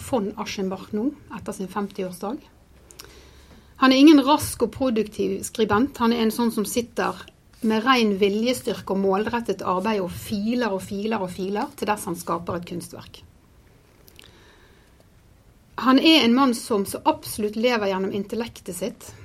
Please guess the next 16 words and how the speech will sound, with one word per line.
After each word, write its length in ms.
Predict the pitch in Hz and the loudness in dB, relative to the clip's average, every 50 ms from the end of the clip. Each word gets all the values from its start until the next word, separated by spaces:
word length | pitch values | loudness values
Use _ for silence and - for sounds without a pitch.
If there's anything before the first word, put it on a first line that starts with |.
| - - - - - - - - - - | -20 -20 -20 -20 -20 -20 -20 -20 -10 0
alle 300 | - 220 233 277 285 269 - | 2 4 4 6 4 4 2
inntrykk 520 | 220 208 220 220 - - 269 240 - - | 2 -2 -2 -4 -6 -6 -6 -6 -6 -6
blir 240 | - 220 220 208 - | -6 -4 -4 -4 -6
silt 760 | - - - - 294 233 196 185 226 - - - - - - - | -6 -6 0 0 2 2 2 -2 -6 -8 -14 -16 -16 -16 -16 -10
igjennom 420 | - 247 226 247 254 254 233 208 196 | -4 0 4 4 6 6 4 2 0
et 140 | 190 196 | -2 -4
filter 400 | - - 269 254 226 233 - 214 180 | -4 -2 -2 -2 -2 -2 -4 -4 -4
av 120 | 180 180 - | -4 -4 -4
klassisk 400 | 247 240 233 - 214 202 - 208 | -6 -6 -6 -6 -10 -10 -10 -6
dannelse. 540 | 196 185 190 208 226 240 240 - - 185 254 - - - - _ - _ _ - _ - - - - - - - - - - - - - - - - _ - _ _ _ _ - - | -4 -4 -2 -2 -4 -4 -6 -6 -6 -6 -8 -8 -12 -20 -20 _ -20 _ _ -20 _ -20 -20 -20 -20 -20 -20 -20 -20 -20 -20 -20 -20 -20 -20 -20 -20 _ -20 _ _ _ _ 0 4
Og 220 | 226 226 233 233 233 233 - - - _ _ _ _ _ _ _ _ _ - | 6 6 6 6 4 2 0 -8 -18 _ _ _ _ _ _ _ _ _ -10
han 260 | - - 247 240 240 | -2 0 2 4 6
lever 600 | 254 277 320 330 311 247 208 196 190 190 190 - - - _ _ - - - - | 6 6 6 6 6 4 0 0 -2 -2 -2 -6 -12 -20 _ _ -20 -20 -16 -6
i 160 | - 240 226 | -4 -2 0
en 120 | 233 220 214 | 0 -2 -4
forestillingsverden 1300 | 220 - - 247 240 226 240 285 294 294 - 294 262 214 196 190 185 - 196 185 175 170 170 175 170 220 | -4 -4 -2 2 2 2 2 0 -2 -4 -2 -2 -2 0 -2 -4 -6 -6 -4 -4 -4 -4 -4 -6 -8 -8